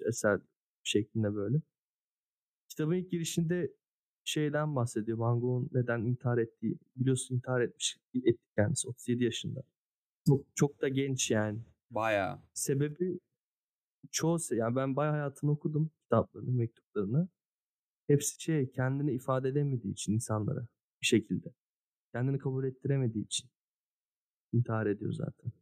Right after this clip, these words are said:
Speaker 1: Yani böyle bir noktada zaten hani diyorsun ya neden bu kadar gerginiz diye. Şimdi sen kendini hiçbir şekilde artık toplumda ifade edemiyorsun. Dışarı çıkıp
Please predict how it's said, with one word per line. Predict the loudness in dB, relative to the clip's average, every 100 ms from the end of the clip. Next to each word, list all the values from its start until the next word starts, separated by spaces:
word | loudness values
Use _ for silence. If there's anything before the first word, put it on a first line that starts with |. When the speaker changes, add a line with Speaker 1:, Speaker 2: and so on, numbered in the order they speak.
| _ _ _ _ _ _ _ _ _ _
Speaker 1:
Yani | -4 0 0
böyle | 0 0
bir | 0
noktada | -2 -2 -2 0 0 -2 _ _ -2
zaten | 0 0 0 0
hani | 0 0 -2 -6 _ _ _ _
diyorsun | -2 0 0 2
ya |
neden | 2 0 -2 -2
bu |
kadar | 0 0
gerginiz | 2 0 0 2 0 0 0
diye. | 0 0 -2
Şimdi | -14 -10
sen | -2 0
kendini | 2 0 0 -4 -6
hiçbir | -8 -8 -4
şekilde | -2 0 0
artık | 0 -2 -6 -4
toplumda | 0 0 2
ifade | 0 -2 0 0
edemiyorsun. | 0 0 -2 -6 -16 _ _ _ _ _ _ _ _
Dışarı | 0 2 2
çıkıp | -4 -16